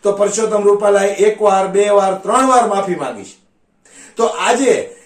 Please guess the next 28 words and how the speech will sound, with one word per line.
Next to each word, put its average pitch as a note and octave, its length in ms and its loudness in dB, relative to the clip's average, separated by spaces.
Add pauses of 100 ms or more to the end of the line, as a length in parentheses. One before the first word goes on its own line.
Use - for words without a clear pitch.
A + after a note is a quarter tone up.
(240)
દલિત D4+ 300 2
સમાજને B3 500 0
જ્યારે G#3+ 260 4
અત્યારે G#3+ 280 -2
તકલીફ G#3 380 -4
પડી A#3 240 -4
છે, F#3+ 260 0
તો G3+ 140 -2
પરસોત્તમ A3 580 -4
રૂપાલાને G3 500 0
તો G3 100 -4
ખુરશી F3+ 420 -6
મળી C#4 240 0
ગઈ A3+ 180 0
છે, C3 100 -10 (800)
એટલે G3 200 -2 (160)
એને B3 180 -2
જનતા G#3+ 380 0
સાથે C4+ 300 2
શું C4 240 -4
લેવા C3 260 -2
દેવા? G#2 240 -12 (460)
એમને G#3+ 360 -2 (440)
એમની G#3+ 380 -6
ખુરશી G3+ 360 -2
મળી C#4 220 0
ગઈ C4 160 -2
છે, F3+ 120 -10